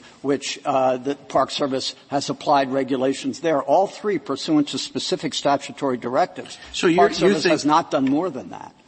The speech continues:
Speaker 2: So, so you think the state's argument works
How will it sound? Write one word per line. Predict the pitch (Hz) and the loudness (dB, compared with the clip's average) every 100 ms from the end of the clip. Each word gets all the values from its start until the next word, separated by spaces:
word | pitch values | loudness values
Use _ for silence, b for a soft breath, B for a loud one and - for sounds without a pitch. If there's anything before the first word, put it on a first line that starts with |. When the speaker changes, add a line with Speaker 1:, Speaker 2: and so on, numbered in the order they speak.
| _ - | _ -8
Speaker 2:
So, | 156 147 | -2 0
so | - 165 | 0 2
you | 151 220 | 2 2
think | 220 156 127 | 0 0 0
the | - | -2
state's | - - 131 127 - | -4 2 2 2 0
argument | 127 131 127 107 104 - - - - - - - - 131 | 0 0 2 0 -2 -6 -20 -20 -20 -20 -20 -20 -16 -2
works | 151 113 - - | 2 2 0 -4